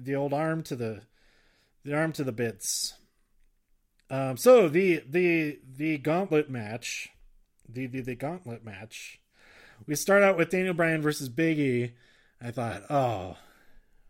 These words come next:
the two people I want to win the, want to win this most,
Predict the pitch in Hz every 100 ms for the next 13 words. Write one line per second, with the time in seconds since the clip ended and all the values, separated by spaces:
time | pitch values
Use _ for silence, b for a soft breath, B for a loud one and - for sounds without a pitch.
0 | b _ _ _ _ _ _ _ _ _
1 | _ - 113 190 180 175 156 147 127 135
2 | 143 131 131 131 131 - - 131 139 147
3 | - 127 131 135 127 - 127 117 98 -
4 | - -